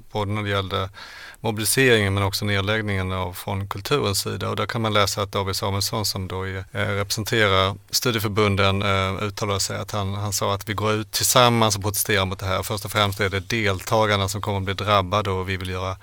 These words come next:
allt för att förhindra det, säger han. Och att han menar att det kan vara en, liksom en föraning, att man redan så här snabbt går från tio till, <clears throat> till nio studieförbund.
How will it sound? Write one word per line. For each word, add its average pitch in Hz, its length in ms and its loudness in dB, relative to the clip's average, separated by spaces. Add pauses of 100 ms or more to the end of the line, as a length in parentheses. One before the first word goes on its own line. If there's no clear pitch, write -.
(400)
allt 107 320 2
för 95 380 0
att - 320 -8
förhindra 120 680 0
det, 98 300 -6 (300)
säger 98 320 0
han. 110 300 -4 (280)
Och 120 120 -2
att - 100 -6
han 120 100 4
menar 113 200 4
att 101 80 -2
det 104 60 -6
kan 107 140 0
vara 98 100 2
en, 107 120 0
liksom 104 220 -2
en 98 60 0
föraning, 117 1160 4
att 98 160 -2
man 107 140 2
redan 110 380 4
så 107 120 0
här 101 160 0
snabbt 101 320 -2
går 101 160 -2
från 101 200 -4
tio 95 340 -2
till, 95 260 -6 (280)
<clears throat> 175 300 6
till 120 140 2
nio 101 200 6
studieförbund. 113 600 2